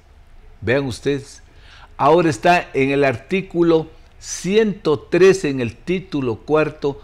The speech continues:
la letra de cambio. ¿Cómo se ha movido esta institución de la letra de cambio?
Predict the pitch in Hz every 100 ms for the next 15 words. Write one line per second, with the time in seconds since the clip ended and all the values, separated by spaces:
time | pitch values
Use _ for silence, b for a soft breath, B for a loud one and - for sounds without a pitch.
0 | B - 107 110 123 123 113 110 104 -
1 | 101 90 - b b - 175 196 160 -
2 | 135 123 120 143 170 165 151 - - b
3 | b b b - - - - 135 120 139
4 | 131 165 196 - 151 - 127 - 156 165
5 | 156 b b b b - 98 110 123 120
6 | 120 143 147 139 131 120 101 123 107 90
7 | 82